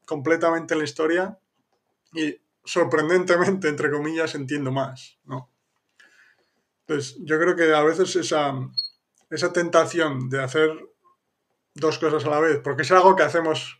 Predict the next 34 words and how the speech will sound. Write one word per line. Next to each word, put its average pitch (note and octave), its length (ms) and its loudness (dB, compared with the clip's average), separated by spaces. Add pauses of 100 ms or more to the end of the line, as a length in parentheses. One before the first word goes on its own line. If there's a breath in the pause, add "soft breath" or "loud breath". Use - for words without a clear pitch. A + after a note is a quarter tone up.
en D#3+ 120 -8
nuestro D3+ 300 -4
idioma D3 220 -2
nativo C#3 380 -4
con C3+ 120 -6
los B2+ 120 -8
podcasts, D3 540 -4 (680 soft breath)
porque C3+ 220 0
es D3+ 60 2
nuestro D#3+ 260 -2
idioma D3+ 220 2
nativo D3+ 520 0
y, C#3+ 400 -8
y C#3+ 140 -10
lo C3+ 140 -2
podemos C#3+ 340 -4
hacer. C3 360 -6 (1080 soft breath)
No D#3+ 300 2
la G#3 100 10
recomendaría E3+ 640 4
en D#3 60 -4
general D#3+ 580 -2 (720)
en C#3+ 140 -6
cuanto, C#3+ 960 -2
cuando, C#3 320 -4 (120)
cuando D3 220 -4
se C#3+ 140 -6
trata D3+ 320 2
de D#3 60 4
aprender C#3 340 -2
un C3+ 120 -4
idioma. B2+ 400 -8 (140)
Bien, B2+ 240 -18 (380)
vale. C3 200 -10